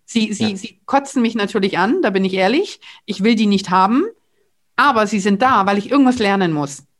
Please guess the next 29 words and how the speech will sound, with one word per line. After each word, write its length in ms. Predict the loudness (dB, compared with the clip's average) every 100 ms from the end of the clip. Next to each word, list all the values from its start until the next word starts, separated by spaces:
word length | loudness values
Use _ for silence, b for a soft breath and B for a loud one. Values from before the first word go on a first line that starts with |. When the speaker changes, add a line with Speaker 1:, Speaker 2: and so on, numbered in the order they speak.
| _ _ _ _ -4
Speaker 1:
So, 240 | 0 2
okay, 280 | 2 0 0
danke. 480 | 0 0 0 -2 -6 _
Danach, 300 | 0 2 0
wenn 120 | -2
ich 80 | -2
das 180 | -2 -2
geschafft 280 | -2 -2 -2
habe, 100 | -2
bin 100 | 0
ich 100 | 0
einfach 160 | 0
noch 140 | 0 0
eine 100 | 0
stärkere 400 | -2 -2 0 0
Löwin 300 | 0 -2 -4
geworden. 420 | -6 -6 -8 -10 B B B
Also 160 | 0 2
das 220 | 2 0
ist 100 | -2
einfach 320 | 0 0 -2
so, 280 | 0 0 0
Dankbarkeit 680 | 0 -2 -2 -4 -2 -4
finde 180 | -4 -8
ich 80 | -6
sehr, 140 | -6
sehr 160 | -6 -6
wichtig. 440 | -10 -8 -10 -10 -18 B B B B -2
Ähm, 540 | 0 2 0 -2 -10